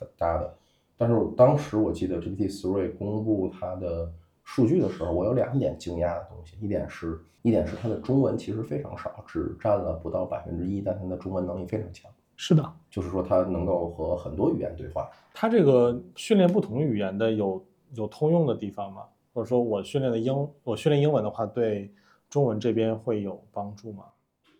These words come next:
Speaker 1: 理论上不会有，但实际上
Speaker 3: 对，因为刚才说的我们就是基于 token 去预测，那中文跟英文的顺序也不一样，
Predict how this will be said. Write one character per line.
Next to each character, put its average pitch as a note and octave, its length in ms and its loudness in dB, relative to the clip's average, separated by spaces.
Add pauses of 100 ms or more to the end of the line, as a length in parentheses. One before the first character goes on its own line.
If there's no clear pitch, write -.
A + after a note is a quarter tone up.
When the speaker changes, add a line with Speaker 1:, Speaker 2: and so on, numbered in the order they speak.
(520)
Speaker 1:
理 G#2+ 200 -2
论 D3+ 220 8
上 - 340 -6
不 - 100 -14
会 D2 200 -12
有， - 200 -16
但 G#2+ 160 -2
实 - 280 -6
际 C#3 120 2
上 F2 400 0 (560)
Speaker 3:
对， D#3+ 120 4
因 F3 60 6
为 F#3 60 6
刚 F#3+ 140 6
才 G3 80 8
说 G3 140 6
的 G#3 60 8
我 C#3 100 6
们 B2 100 2
就 F#3 80 6
是 E3+ 100 6
基 D3 140 -2
于 D3+ 100 2
token E3 480 2
去 A#2 180 -6
预 D3+ 180 2
测， C#3+ 260 2
那 B2 220 6
中 G#3+ 180 2
文 F#3 140 6
跟 E3+ 120 4
英 G3+ 120 0
文 C#3+ 180 4
的 C#3 180 0 (300)
顺 C#4+ 300 2
序 C#3 100 2
也 A2+ 100 4
不 G2 200 -6
一 F#2+ 160 -6
样， G2+ 280 -2